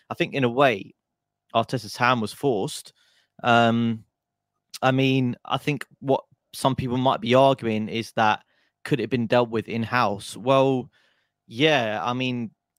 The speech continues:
Arsene Wenger probably would have done that, but then what you run the risk of doing is Mikel Arteta is not Arsene Wenger. He doesn't have the experience. He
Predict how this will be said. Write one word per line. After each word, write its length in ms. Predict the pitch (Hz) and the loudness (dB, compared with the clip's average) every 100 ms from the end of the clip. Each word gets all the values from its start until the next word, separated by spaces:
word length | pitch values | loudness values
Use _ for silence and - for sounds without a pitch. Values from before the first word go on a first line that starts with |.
| - | -4
Arsene 300 | 131 135 123 | -4 -4 -4
Wenger 260 | 127 135 113 | -2 -2 -6
probably 340 | 123 107 104 | -6 -8 -8
would 140 | 98 | -6
have 100 | 104 | -8
done 200 | 95 107 | -6 -6
that, 240 | 104 104 - _ _ _ | -4 -6 -6 _ _ _
but 280 | 127 120 107 - - | -2 -2 -2 -8 -12
then 640 | 127 135 123 117 113 110 _ _ _ 143 | -2 0 0 -2 -6 -8 _ _ _ -8
what 220 | 131 - | -8 -6
you 120 | 117 | -4
run 160 | 123 120 | -2 -2
the 80 | |
risk 240 | 127 131 - | -4 -6 -10
of 140 | 98 | -6
doing 320 | 127 123 107 | -2 -2 -2
is 420 | 104 104 95 - _ _ _ _ _ _ _ - | -6 -10 -14 -20 _ _ _ _ _ _ _ -8
Mikel 280 | 135 127 127 | -6 0 0
Arteta 240 | 120 123 | 0 -4
is 100 | 110 | -4
not 340 | 120 123 123 - | -2 0 -2 -2
Arsene 340 | 113 107 107 | -6 -6 -4
Wenger. 400 | 107 104 101 101 | -4 -4 -2 -2
He 140 | 107 107 | -4 -6
doesn't 180 | 120 113 | -6 -4
have 140 | 107 | -4
the 80 | 101 | -6
experience. 580 | - - 104 107 104 - | -12 -10 -8 -8 -10 -10
He 260 | 107 101 | -10 -10